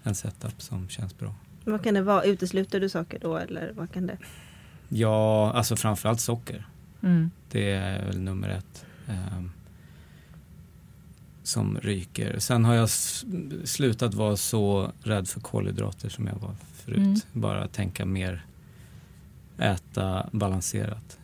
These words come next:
Speaker 1: istället för att, som du var inne på, di-, att gå på dieter. Förut
Speaker 3: Mm.
Speaker 1: körde jag,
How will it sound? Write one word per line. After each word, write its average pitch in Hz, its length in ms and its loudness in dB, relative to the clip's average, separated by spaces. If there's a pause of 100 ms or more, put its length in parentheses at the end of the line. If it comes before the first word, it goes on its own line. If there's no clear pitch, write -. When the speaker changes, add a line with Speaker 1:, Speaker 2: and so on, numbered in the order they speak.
Speaker 1:
istället 101 380 -2
för 98 280 -2
att, - 60 -6 (140)
som 107 200 2
du 98 180 2
var 98 80 0
inne 95 160 -2
på, 107 120 -2
di-, 101 300 0
att 107 80 2
gå 104 120 -2
på - 140 -4
dieter. 107 480 -2 (360)
Förut - 240 4
Speaker 3:
Mm. 175 100 4
Speaker 1:
körde 101 340 2
jag, 98 240 0